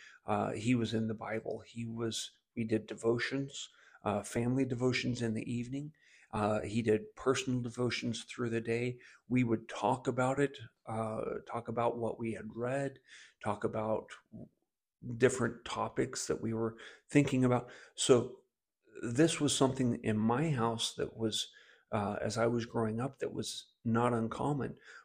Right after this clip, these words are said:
But as I have, uh, grown up and as I've lived and just been around,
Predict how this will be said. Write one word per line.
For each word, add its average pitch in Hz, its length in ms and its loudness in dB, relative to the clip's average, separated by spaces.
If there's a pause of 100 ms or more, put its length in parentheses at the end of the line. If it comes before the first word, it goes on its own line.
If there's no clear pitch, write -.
But 117 120 6
as 110 200 2
I 127 240 2
have, 117 340 0 (320)
uh, 104 380 -6 (180)
grown 120 340 4
up 123 300 -2
and 110 160 0
as 110 160 -2
I've 113 240 0
lived 143 480 0
and 113 80 -12 (500)
just 113 540 -2
been 113 140 4
around, 110 400 0